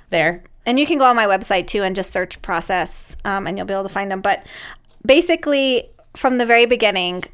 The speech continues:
Speaker 2: um, the first why is going to be in the client brief,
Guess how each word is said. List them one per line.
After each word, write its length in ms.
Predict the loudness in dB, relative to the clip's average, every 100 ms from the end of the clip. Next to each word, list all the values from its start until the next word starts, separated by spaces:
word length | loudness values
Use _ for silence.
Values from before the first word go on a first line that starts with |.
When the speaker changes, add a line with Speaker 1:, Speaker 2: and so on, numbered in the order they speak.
| -2
Speaker 2:
um, 440 | 0 0 -2 -10 -16 _ -20 -6
the 120 | -6
first 340 | 2 4 4 2
why 220 | 4 4
is 220 | 4 0
going 340 | 0 0 0 -4
to 140 | -8
be 540 | -6 -4 -2 -4 -4 -10 -20 -20 _ _ _ -4
in 440 | -2 -2 -4 -8
the 260 | -6 -4 -4
client 440 | -4 -4 -2 -2
brief, 540 | 2 2 2 -4 -14